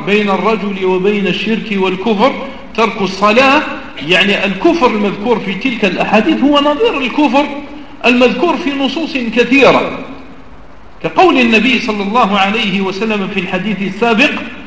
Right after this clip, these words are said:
"آه، سباب المسلم فسوق وقتاله كفر"،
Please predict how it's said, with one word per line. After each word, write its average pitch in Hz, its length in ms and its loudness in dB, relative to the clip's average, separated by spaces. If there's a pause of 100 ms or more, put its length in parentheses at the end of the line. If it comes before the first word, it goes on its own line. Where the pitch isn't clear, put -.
(160)
"آه، 262 340 4
سباب 202 380 4
المسلم 196 600 2 (120)
فسوق 240 340 -2
وقتاله 247 800 0
كفر"، 208 260 4